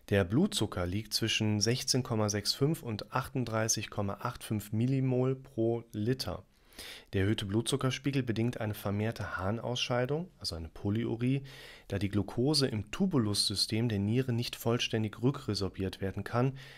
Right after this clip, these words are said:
was zu osmotischer Diurese führt. Zusätzlich kommt es zu einer Übersäuerung, also einer Azidose,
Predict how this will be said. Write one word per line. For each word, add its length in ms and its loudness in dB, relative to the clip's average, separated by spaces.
was 260 2
zu 240 -4
osmotischer 680 2
Diurese 640 2
führt. 360 -10
Zusätzlich 600 2
kommt 180 2
es 160 2
zu 80 2
einer 180 0
Übersäuerung, 800 2
also 160 -6
einer 260 -8
Azidose, 680 0